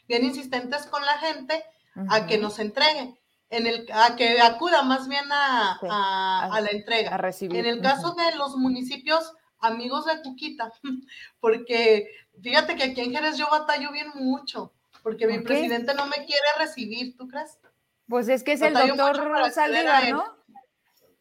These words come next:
Speaker 1: ¿Perdón?
Speaker 2: Es el doctor Salazar.
Speaker 1: Salazar, sí. Es que él, él, él, no sé, me tiene miedo, pero no, no me, no me recibe, por más que lo busco, no me recibe.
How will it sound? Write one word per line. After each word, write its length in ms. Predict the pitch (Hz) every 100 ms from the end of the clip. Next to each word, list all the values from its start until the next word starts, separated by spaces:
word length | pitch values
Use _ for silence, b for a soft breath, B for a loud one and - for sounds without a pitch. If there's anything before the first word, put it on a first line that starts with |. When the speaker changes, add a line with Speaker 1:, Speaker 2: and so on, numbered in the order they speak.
| _ _
Speaker 1:
¿Perdón? 300 | 247 277 370 - - _ _ _ _
Speaker 2:
Es 180 | - 214
el 480 | 294 294 285 233 220
doctor 880 | 220 - 254 254 262 254 214 175 - -
Salazar. 540 | 247 240 240 277 233 - -
Speaker 1:
Salazar, 560 | 226 226 226 254 247 262 - _ _ _ _ _ _ _
sí. 760 | _ - 240 269 269 - - _ _ _ _ _ B B B B -
Es 160 | 240
que 80 | 262
él, 80 | 302 302
él, 160 | 262 262 277 285 294 294 294 294 262 226
él, 280 | 247 262
no 120 | 262 262
sé, 280 | 311 311 370
me 100 | 392
tiene 280 | 381 302 320
miedo, 440 | 339 320 320 330 330
pero 260 | 311 262 240 247 185
no, 360 | 214 240 269 277 277 262 233
no 120 | 254 262
me, 140 | 262
no 200 | 233 269
me 120 | 302
recibe, 520 | 330 285 262 285 285
por 180 | - 240
más 160 | 240 254
que 120 | 311
lo 160 | 311 277
busco, 320 | 262 262 320
no 140 | 302 294
me 120 | 294
recibe. 540 | 294 254 254 254 233